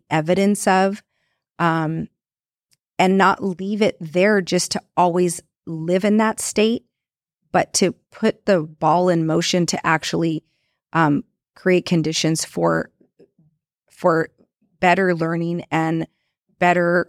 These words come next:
growth opportunities for our leaders, 'cause we want everybody to be successful. And sometimes, sadly, folks are successful in spite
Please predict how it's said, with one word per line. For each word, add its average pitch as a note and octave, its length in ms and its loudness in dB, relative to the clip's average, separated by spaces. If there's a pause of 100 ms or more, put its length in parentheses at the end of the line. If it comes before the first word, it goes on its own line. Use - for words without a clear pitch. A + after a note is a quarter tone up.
(100)
growth E3+ 420 0
opportunities E3 760 0
for E3+ 200 0
our E3 140 2
leaders, D#3+ 360 -4
'cause D#3+ 180 -8
we F3 120 -2
want E3 420 2
everybody E3 440 -2
to D#3 100 -6
be D#3 160 -4
successful. - 760 -2 (460)
And D#3+ 420 0 (520)
sometimes, E3+ 1000 -2 (480)
sadly, - 800 -2
folks G3 260 -2
are E3 300 -2 (380)
successful E3 840 -2 (520)
in F3+ 160 2
spite - 580 -2